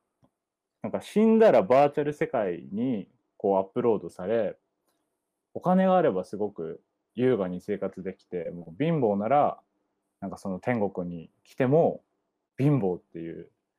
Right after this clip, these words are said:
世界なんですよ。これもう、ちょっとどうですか？皆さん、ちょっと興味、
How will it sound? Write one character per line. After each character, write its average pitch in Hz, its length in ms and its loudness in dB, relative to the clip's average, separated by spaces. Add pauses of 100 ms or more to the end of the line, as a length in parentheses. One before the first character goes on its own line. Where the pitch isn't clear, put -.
(380)
世 - 160 -10
界 104 180 -4
な 85 100 -12
ん 82 60 -16
で 78 100 -18
す - 60 -20
よ。 87 80 -20
こ 87 80 -12
れ 90 60 -12
も 87 320 -14 (140)
う、 - 20 -20
ち - 80 -20
ょ - 60 -20
っ - 40 -20
と 95 100 -6
ど 120 120 0
う 110 40 2
で 92 80 -2
す - 60 -20
か？ 90 100 -12
皆 87 200 -10
さ - 100 -14
ん、 95 60 -10
ち - 80 -14
ょ - 20 -10
っ - 40 -16
と - 60 -16
興 139 200 0
味、 95 220 -2